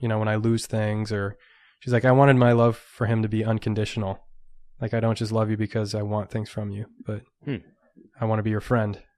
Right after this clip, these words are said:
Speaker 1: Uh, which is also something, it was just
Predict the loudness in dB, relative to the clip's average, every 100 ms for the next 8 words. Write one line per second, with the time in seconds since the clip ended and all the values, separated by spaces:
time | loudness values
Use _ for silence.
0 | _ -10 -6 -6 -8 -10 _ _ _ _
1 | _ _ _ _ _ _ _ _ _ _
2 | _ _ -6 4 6 6 2 2 0 -2
3 | -2 0 0 -2 -4